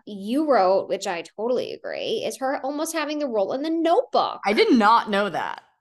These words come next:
Speaker 1: I mean, I don't think anyone did. That was crazy.
Speaker 2: And, like, I mean, Rachel McAdams, it had to be
Speaker 1: Yes.
Speaker 2: her.
Speaker 1: It had to be her.
Speaker 2: But how, how different would our lives be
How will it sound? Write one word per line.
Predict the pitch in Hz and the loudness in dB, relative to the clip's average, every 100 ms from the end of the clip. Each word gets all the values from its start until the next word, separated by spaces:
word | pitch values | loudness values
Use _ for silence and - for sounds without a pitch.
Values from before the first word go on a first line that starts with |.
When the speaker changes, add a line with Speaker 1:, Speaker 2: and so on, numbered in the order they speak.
| _ | _
Speaker 1:
I | 247 | -6
mean, | 262 - | -4 -4
I | 214 | -4
don't | 247 339 | -2 -2
think | 233 | -4
anyone | 160 277 311 156 80 | -4 -2 -2 -4 -10
did. | 90 71 - | -12 -12 -10
That | 220 | -6
was | 190 - | -6 -8
crazy. | - - 127 185 285 _ | -12 -8 -6 -4 -6 _
Speaker 2:
And, | - 233 | -2 0
like, | 226 214 214 - _ _ _ | 0 0 -4 -18 _ _ _
I | 202 | -4
mean, | 214 180 156 123 | -2 -2 -6 -6
Rachel | 220 175 | -4 -4
McAdams, | 143 135 110 92 104 - - | -6 -6 -8 -8 -16 -12 -2
it | 175 | -2
had | 185 165 | 0 -4
to | 135 | -4
be | 117 | -10
Speaker 1:
Yes. | 139 | -4
Speaker 2:
her. | 190 143 82 - _ | -2 -2 -6 -16 _
Speaker 1:
It | - 190 | -16 -12
had | 190 156 | -10 -10
to | - | -10
be | - | -14
her. | 95 76 233 _ _ _ - | -12 -14 -16 _ _ _ -4
Speaker 2:
But | 208 - | -4 -2
how, | 160 175 160 180 208 220 240 240 _ _ _ _ _ _ _ | 0 2 4 4 4 0 -4 -6 _ _ _ _ _ _ _
how | - 247 | -2 0
different | 233 233 220 | 0 -4 -4
would | 160 | -2
our | 156 | -2
lives | 151 147 147 | 0 -2 -6
be | 156 139 | -8 -8